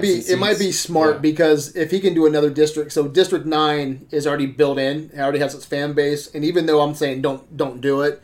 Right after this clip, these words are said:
Speaker 1: You'll watch it.
Speaker 2: I'll watch it. I'll give him my money for it. I'll go to the theater and watch it. Um, and if he can make it for thirty million, fifty million,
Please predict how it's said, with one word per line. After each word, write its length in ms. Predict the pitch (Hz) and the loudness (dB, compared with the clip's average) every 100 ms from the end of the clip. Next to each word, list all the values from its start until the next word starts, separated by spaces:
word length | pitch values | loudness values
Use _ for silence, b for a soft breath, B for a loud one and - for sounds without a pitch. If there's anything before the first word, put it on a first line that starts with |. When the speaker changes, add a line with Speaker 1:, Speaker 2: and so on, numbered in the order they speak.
| b | b
Speaker 1:
You'll 160 | 147 180 | 0 2
watch 240 | 117 107 | 0 -4
it. 40 | 123 | 0
Speaker 2:
I'll 160 | 156 | 4
watch 260 | 160 151 147 | 4 4 2
it. 180 | 131 - b b b - | -6 -10 b b b -2
I'll 180 | 165 | 0
give 160 | 151 160 | 4 4
him 120 | 156 | 4
my 100 | 147 | -2
money 280 | 135 139 147 | -2 -4 -4
for 220 | 143 151 | 0 2
it. 40 | 135 | 2
I'll 100 | 156 | 2
go 60 | |
to 60 | 196 | 0
the 40 | |
theater 180 | 135 113 | -2 -6
and 80 | 110 | -10
watch 180 | 113 120 | -10 -8
it. 200 | 139 - | -8 -4
Um, 540 | 151 143 139 135 170 - - - _ - | 0 0 0 -4 -8 -16 -20 -20 _ -4
and 100 | 165 | -2
if 60 | |
he 80 | 170 | 0
can 100 | 190 | 2
make 140 | 160 156 | 4 2
it 80 | 160 | 0
for 80 | |
thirty 220 | 147 156 147 | 0 2 2
million, 480 | 147 156 175 175 - | 2 2 0 -6 -18
fifty 420 | - - 147 - | -10 -6 -4 -2
million, 540 | 160 160 165 175 175 | 0 0 0 -2 -6